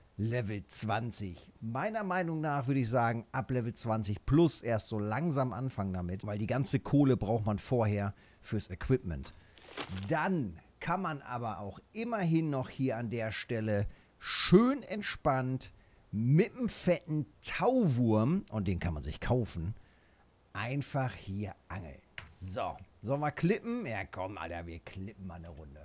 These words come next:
Soll ich mal, machen wir mal neun Meter? Neun Meter? Ist schon fast zu weit. Sieben, acht Meter, Alden, ihr wollt doch den Clip. Ah, acht Meter.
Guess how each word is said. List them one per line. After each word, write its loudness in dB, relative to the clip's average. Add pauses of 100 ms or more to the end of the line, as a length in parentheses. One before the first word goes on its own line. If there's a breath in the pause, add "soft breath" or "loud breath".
(120)
Soll -8
ich -8
mal, -8 (640)
machen -10
wir -6
mal -8
neun -4
Meter? -6
Neun -6
Meter? -10 (1700)
Ist -6
schon -6
fast -8
zu -10
weit. -12 (480 loud breath)
Sieben, -2
acht -2
Meter, 0 (560)
Alden, 0 (260)
ihr -2
wollt 2
doch 2
den -4
Clip. -2 (2000)
Ah, -8
acht -14
Meter. -16